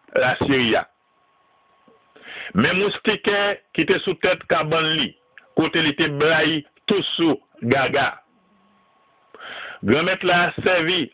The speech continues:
avèk yon fanm pou touye l. Mwen pran granmèt la sèvi m temwen. Jan nou konnen vivan. Mwen fè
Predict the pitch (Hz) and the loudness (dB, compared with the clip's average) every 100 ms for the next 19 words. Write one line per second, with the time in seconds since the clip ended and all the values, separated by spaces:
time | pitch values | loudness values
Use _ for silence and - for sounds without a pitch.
0 | - 143 151 151 165 143 - - 180 139 | 0 0 2 0 0 0 -2 -2 0 0
1 | 85 - _ _ _ _ _ _ - 147 | -6 -14 _ _ _ _ _ _ -2 2
2 | 165 147 160 143 85 - _ _ _ _ | 2 2 2 2 0 -6 _ _ _ _
3 | _ _ _ _ _ _ _ _ _ - | _ _ _ _ _ _ _ _ _ -20
4 | - - - 151 170 196 175 185 185 - | -18 -16 -4 0 0 -2 -2 0 0 -2
5 | 117 156 180 180 185 170 165 - - - | -2 0 0 -2 0 0 0 -4 -6 -2
6 | 165 151 165 165 - - - 170 156 139 | -2 0 -2 -4 -8 -12 -4 -2 0 -2
7 | - _ _ _ _ _ _ _ - - | -4 _ _ _ _ _ _ _ -20 -20
8 | - - 101 151 180 185 190 180 180 175 | -10 -2 0 2 0 0 0 2 2 0
9 | - - 117 147 139 143 101 - _ _ | -4 -4 0 0 0 0 -2 -6 _ _
10 | _ _ _ _ _ _ _ - - - | _ _ _ _ _ _ _ -20 -12 -2
11 | 135 185 - 185 | -2 -2 0 2